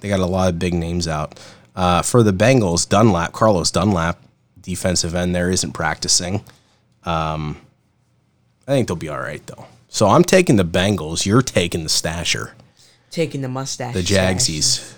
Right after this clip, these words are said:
Speaker 1: All right. All right. That's cool. That's all right. I'm just looking for Joe to get his first win here. Once he gets a taste, expect them to go on a roll.
Speaker 2: We have big hopes.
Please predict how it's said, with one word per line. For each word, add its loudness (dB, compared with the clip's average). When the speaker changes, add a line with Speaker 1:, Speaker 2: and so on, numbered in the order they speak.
Speaker 1:
All -2
right. 0
All 0
right. 0
That's -2
cool. 4
That's -2
all 0
right. 0
I'm 2
just 2
looking 4
for 0
Joe 6
to 4
get 4
his 2
first 0
win -2
here. -8
Once 4
he 2
gets 2
a 0
taste, 0
expect -2
them 2
to 0
go 0
on 2
a 0
roll. 0
Speaker 2:
We -2
have -6
big -8
hopes. -10